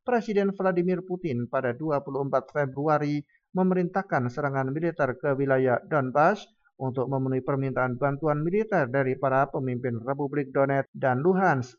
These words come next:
di Ukraina Timur. Berbagai negara Barat, termasuk Amerika Serikat dan Inggris dan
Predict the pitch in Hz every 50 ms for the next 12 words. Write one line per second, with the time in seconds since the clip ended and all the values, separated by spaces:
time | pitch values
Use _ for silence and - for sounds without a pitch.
0 | - 135 131 139 131 127 123 123 123 - - 123 120 - - 131 123 117 117 113
1 | 117 113 110 - 151 147 151 135 120 107 104 104 113 _ _ - - 262 226 247
2 | 226 202 220 214 214 185 202 185 190 185 180 180 175 175 175 175 180 170 165 165
3 | 165 160 170 156 160 160 160 156 156 151 160 147 - 160 156 156 - 165 156 156
4 | 143 156 151 147 147 151 170 170 160 156 151 170 220 196 139 - - - _ _
5 | _ - 139 139 139